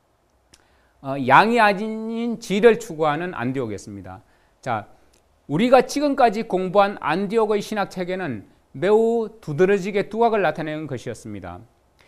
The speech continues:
이 신학은 영국에서부터 중국에 이르기까지, 또한, 어, 터키스탄에서부터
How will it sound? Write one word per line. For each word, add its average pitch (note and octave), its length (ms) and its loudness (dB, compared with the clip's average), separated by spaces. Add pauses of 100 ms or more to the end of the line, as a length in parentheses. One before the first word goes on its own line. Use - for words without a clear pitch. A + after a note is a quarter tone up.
(220)
이 A#3+ 260 0
신학은 G#3+ 720 0 (320)
영국에서부터 G#3+ 1120 0 (200)
중국에 C4 480 0
이르기까지, A#2+ 760 -6 (320)
또한, G3+ 400 2 (240)
어, C#3 340 -8
터키스탄에서부터 A3 1500 -2